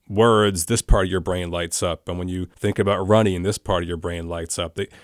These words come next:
the, the researchers do that now with these artificial intelligence, uh, computers. They say, "Oh, when the computer is doing language, like, this,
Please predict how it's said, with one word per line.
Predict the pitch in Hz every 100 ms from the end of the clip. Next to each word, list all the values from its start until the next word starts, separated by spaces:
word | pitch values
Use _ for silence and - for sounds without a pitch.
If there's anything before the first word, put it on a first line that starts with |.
| _ _
the, | -
the | - 127
researchers | 120 135 151 123 104 120
do | - 113 92 120 127
that | 120
now | 110 107 104
with | 95 - -
these | 131 92 101 92 85 - - _ _ _
artificial | 110 110 113 - 104
intelligence, | 98 95 110 113 101 98 90 - - -
uh, | 104 -
computers. | 104 92 156 95 82
They | 95 98
say, | 90 101
"Oh, | 139 131
when | 101 101 101
the | 101
computer | 113 117 104
is | 101
doing | - 101 98
language, | 92 98 92 90 82
like, | 90 85
this, | 98 95